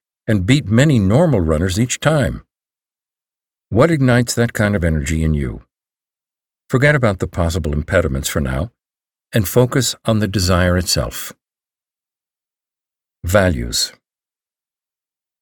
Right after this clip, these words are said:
These serve as the basic G P S system of our actions. They are different from our ideals, which is how we would like to act. For example, your ideal probably is that you ought never to tell a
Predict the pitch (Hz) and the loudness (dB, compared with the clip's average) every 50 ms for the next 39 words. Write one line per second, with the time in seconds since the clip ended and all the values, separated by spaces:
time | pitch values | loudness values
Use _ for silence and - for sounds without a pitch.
0 | _ _ 82 110 156 185 175 - - 139 131 127 127 120 107 104 90 90 101 80 | _ _ 0 0 2 2 0 0 0 2 2 2 2 2 0 -2 -2 -2 0 2
1 | 104 104 104 - - 87 - - 104 104 113 - - 101 98 98 98 92 - - | 2 2 2 0 -2 -4 -2 -2 -2 -2 -2 -2 -2 0 2 2 2 0 -2 -2
2 | - 76 - - - 73 76 87 101 85 82 82 80 80 76 71 73 71 65 - | -4 -4 -4 -6 -6 -8 -6 -6 -2 0 2 2 2 2 0 0 -2 -2 -4 -4
3 | - - - - - - - _ _ _ _ _ _ _ _ _ _ _ _ _ | -6 -8 -8 -10 -12 -14 -16 _ _ _ _ _ _ _ _ _ _ _ _ _
4 | _ _ _ _ _ - 113 123 127 120 101 131 135 131 - 117 107 - - 104 | _ _ _ _ _ 0 2 2 2 2 2 2 0 2 0 -4 -2 -2 -2 -2
5 | 98 101 101 98 98 98 98 90 82 80 69 64 60 73 85 - - _ _ _ | 0 0 0 0 0 0 0 0 -2 -2 -2 -2 -4 -6 -6 -8 -12 _ _ _
6 | _ _ _ - 104 92 - 98 90 87 80 - - 95 95 90 82 85 87 78 | _ _ _ -4 -2 0 0 0 0 0 -2 0 0 2 2 2 2 0 0 0
7 | 85 80 78 76 76 - - 80 87 95 85 - - - - - - _ _ _ | 0 -2 0 -2 -2 -2 0 0 2 2 2 0 -2 -6 -12 -20 -20 _ _ _
8 | _ _ _ _ _ _ _ _ _ _ _ _ - 127 135 113 107 101 82 71 | _ _ _ _ _ _ _ _ _ _ _ _ 0 0 2 2 2 2 2 0
9 | - 78 87 87 - _ _ _ _ _ 98 110 107 107 110 117 117 117 120 113 | -2 -6 -8 -8 -10 _ _ _ _ _ -2 -2 0 2 2 2 4 4 4 4
10 | 113 117 117 - - 92 87 87 87 80 95 98 104 101 95 92 82 - 98 92 | 2 0 0 0 0 2 2 2 0 0 0 -2 -2 -2 -4 -2 0 0 0 0
11 | - - 98 92 92 92 90 82 76 87 87 80 80 71 67 69 - - 107 82 | 0 -2 -2 0 2 2 0 0 0 0 0 0 -2 -6 -6 -10 -6 -2 -2 -2
12 | 73 71 76 | 0 0 0